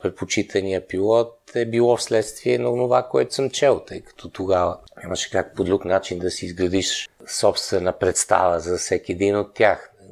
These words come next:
Начина, по който изглежда, усмивката му, нали, те външни белези, които, които ти харесват. Караше Лотос, които ми бяха любими отбор, тъй като бяха най-иновативни отбор. Винаги това много ме е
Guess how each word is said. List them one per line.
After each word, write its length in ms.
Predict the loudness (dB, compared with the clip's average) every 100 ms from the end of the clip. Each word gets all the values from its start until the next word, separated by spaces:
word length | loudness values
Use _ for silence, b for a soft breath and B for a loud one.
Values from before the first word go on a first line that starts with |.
| -18 -2
Начина, 440 | 2 2 0 -8
по 160 | -8 0
който 300 | 2 2 -4
изглежда, 520 | -2 2 4 2 -6
усмивката 640 | -6 0 0 -2 -6 -8
му, 180 | -14 -18 -16
нали, 160 | -16 -4
те 300 | 2 4 4
външни 520 | 4 4 4 0 2
белези, 420 | 4 6 4 -2
които, 680 | -2 -4 -2 -2 -2 -2 -8 -8
които 200 | -6 -6
ти 100 | -8
харесват. 560 | -4 0 0 -2 -6 -8
Караше 420 | -6 -6 -4 0
Лотос, 420 | 4 4 2 -16
които 360 | -14 -14 -14 -14
ми 120 | -6
бяха 300 | -2 -2 -6
любими 360 | -8 -4 -4
отбор, 320 | -6 -4 -2 -2 -6
тъй 100 | -12
като 240 | -12 -4
бяха 320 | 0 0 0
най-иновативни 880 | 2 2 2 2 0 2 2 0 -2
отбор. 300 | -6 -8 -8
Винаги 400 | -8 -8 -10 -12 _
това 160 | -4 -2
много 320 | 2 2 2
ме 200 | 0 0
е 120 | -2